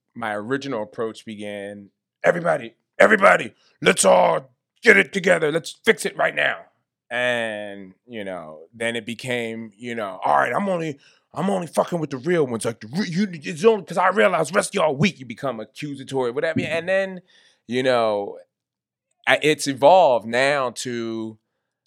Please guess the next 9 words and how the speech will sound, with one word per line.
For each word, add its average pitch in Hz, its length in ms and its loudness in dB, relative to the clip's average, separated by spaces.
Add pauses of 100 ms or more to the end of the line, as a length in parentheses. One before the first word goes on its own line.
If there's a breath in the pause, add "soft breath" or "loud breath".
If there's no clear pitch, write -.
(120)
when 123 180 0
I 120 120 0
see 131 540 -2
someone 127 560 0
who 117 240 -6
is 110 240 -4
out 120 220 4
of 117 320 -8
alignment, 107 580 -8